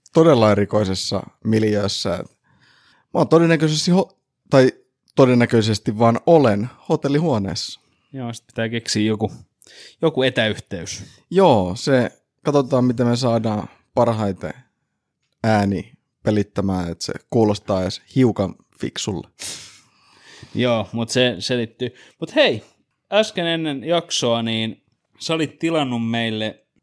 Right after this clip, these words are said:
Speaker 2: meillä on, me-, meitä on vähän korttikärpänen iskenyt.
Speaker 1: Meihin on kyllä korttikärpänen. Sanotaan, on se aika kovaakin purassu.
Speaker 2: Joo, keräilykorttikärpänen ja tota,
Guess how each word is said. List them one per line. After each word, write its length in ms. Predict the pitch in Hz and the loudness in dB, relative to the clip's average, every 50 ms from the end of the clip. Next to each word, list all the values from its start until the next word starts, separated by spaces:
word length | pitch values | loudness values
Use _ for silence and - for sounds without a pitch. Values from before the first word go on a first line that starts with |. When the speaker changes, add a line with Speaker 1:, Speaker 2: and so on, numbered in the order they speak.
| _ _ _ - | _ _ _ -10
Speaker 2:
meillä 220 | 143 160 175 170 | -6 -6 -4 -6
on, 80 | 160 123 | -6 -8
me-, 320 | 151 180 185 180 170 165 - | -8 -6 -6 -6 -6 -8 -10
meitä 280 | 170 180 185 170 170 156 | -10 -8 -6 -2 -2 -2
on 60 | 151 | -2
vähän 240 | 156 156 151 143 - | -2 -4 -6 -6 -4
korttikärpänen 960 | - 175 180 175 151 - - 123 107 - 101 95 98 - - 98 95 95 98 | -2 -2 -2 -2 -4 -6 -8 -6 -4 -2 -2 -2 -4 -6 -8 -8 -8 -6 -8
iskenyt. 460 | 95 95 - - - - - - - - - _ _ _ _ | -8 -8 -8 -8 -10 -12 -18 -20 -20 -20 -20 _ _ _ _
Speaker 1:
Meihin 280 | - 302 339 233 170 175 | -6 -2 0 0 2 2
on 120 | 170 156 | 0 0
kyllä 140 | 151 147 - | -2 -2 -2
korttikärpänen. 920 | - 175 156 147 - - 120 107 113 104 101 - - 110 104 85 - 135 - _ _ _ - - - - _ | 0 0 0 0 -2 -4 -2 -2 0 -2 -2 -2 -2 -4 -2 -4 -6 -10 -14 _ _ _ -20 -20 -20 -20 _
Sanotaan, 440 | _ - 170 160 147 175 156 151 - - | _ -4 -4 -2 0 0 -2 -2 -2 0
on 80 | 190 | 0
se 80 | 156 160 | 2 2
aika 180 | 165 165 156 | 2 0 0
kovaakin 440 | - - 226 202 165 117 110 - 196 | 0 0 2 4 4 2 2 0 -4
purassu. 540 | - - 110 - 87 - - - - - - - _ _ - | -6 -6 -6 -4 -4 -4 -6 -6 -8 -10 -14 -20 _ _ -10
Speaker 2:
Joo, 380 | 147 147 147 139 123 110 95 - - _ _ _ _ _ _ _ _ _ _ _ _ _ | -6 -4 -2 -2 -2 -2 -6 -10 -14 _ _ _ _ _ _ _ _ _ _ _ _ _
keräilykorttikärpänen 1500 | - 151 160 170 160 147 127 120 107 - 127 120 117 - - 123 113 - 131 123 120 113 - - 110 101 95 95 95 | -8 -4 -2 -2 -2 -2 -2 -2 -4 -4 -4 -4 -4 -6 -10 -8 -4 -2 -2 -2 -2 -2 -4 -4 -6 -4 -6 -6 -8
ja 100 | 92 95 | -8 -8
tota, 400 | - 120 - - - 101 101 | -8 -10 -10 -8 -8 -8 -8